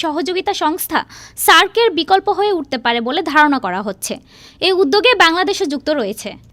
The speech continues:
ত্রিশ জুন পাকিস্তানি সংবাদ মাধ্যম দ্য এক্সপ্রেস ট্রিবিউনে প্রকাশিত এক প্রতিবেদনে এই তথ্য উঠে এসেছে। প্রতিবেদনে বলা হয়, আঞ্চলিক বাণিজ্য ও সংযোগ বৃদ্ধির মাধ্যমে দক্ষিণ এশিয়ায় সংহতি গড়তে চীন ও পাকিস্তান বেশ কিছু মাস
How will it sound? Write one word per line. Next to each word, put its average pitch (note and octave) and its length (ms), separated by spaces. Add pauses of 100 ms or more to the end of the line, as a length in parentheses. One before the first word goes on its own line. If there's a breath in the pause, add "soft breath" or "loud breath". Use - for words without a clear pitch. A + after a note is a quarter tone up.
(160)
ত্রিশ G#4+ 340
জুন B4+ 200 (100)
পাকিস্তানি G4+ 520
সংবাদ E4 400
মাধ্যম F4 360 (260)
দ্য C4 100 (120)
এক্সপ্রেস G#4 420
ট্রিবিউনে F#4 560
প্রকাশিত D4 480 (160)
এক C4 140
প্রতিবেদনে C#4+ 600 (100)
এই - 140
তথ্য - 300
উঠে F4 260
এসেছে। F#3+ 360 (560 soft breath)
প্রতিবেদনে A4+ 500
বলা F4+ 280
হয়, A4+ 220 (460 soft breath)
আঞ্চলিক G#4 460
বাণিজ্য D#4+ 380 (180)
ও - 20 (160)
সংযোগ D#4+ 380
বৃদ্ধির F#4 340
মাধ্যমে D4+ 500 (300)
দক্ষিণ C4 380
এশিয়ায় A4 440
সংহতি F#4 440
গড়তে E4+ 340 (420 soft breath)
চীন G4+ 220
ও G#4+ 80
পাকিস্তান G#4 540
বেশ E4 240
কিছু F#4 260
মাস D#4+ 200